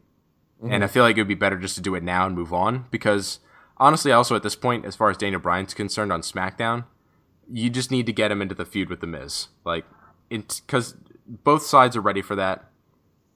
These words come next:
Speaker 2: And until you do that, everything else is just a placeholder.
Speaker 1: Yeah, it's like, what is Daniel Bryan doing now? So
Speaker 2: Right. So I feel like it'd be better just to give him the win now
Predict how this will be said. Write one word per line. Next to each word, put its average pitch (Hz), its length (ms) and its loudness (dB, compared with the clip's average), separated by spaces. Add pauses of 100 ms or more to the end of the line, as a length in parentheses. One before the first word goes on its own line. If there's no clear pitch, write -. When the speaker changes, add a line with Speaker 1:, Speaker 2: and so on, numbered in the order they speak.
(120)
Speaker 2:
And 101 240 -4
until 147 300 0
you 127 120 2
do 113 200 2
that, 117 400 0
everything 110 320 -4
else 104 160 -2
is - 80 -14
just 87 140 -10
a - 40 -16
placeholder. 67 580 -10 (800)
Speaker 1:
Yeah, 110 200 6
it's 101 140 0
like, 101 200 4
what 110 200 4
is 101 160 2
Daniel 95 300 2
Bryan 87 320 2
doing 80 260 -6
now? 78 240 -12
So 80 320 -6 (540)
Speaker 2:
Right. 92 180 -2 (420)
So 104 280 2
I 110 120 -2
feel 131 200 2
like 117 220 2 (380)
it'd 113 140 -8
be 110 80 0
better 139 260 4
just 127 160 -8
to 113 60 -2
give 107 220 -2
him 113 140 -2
the 98 100 -4
win 95 260 -4
now 101 400 -4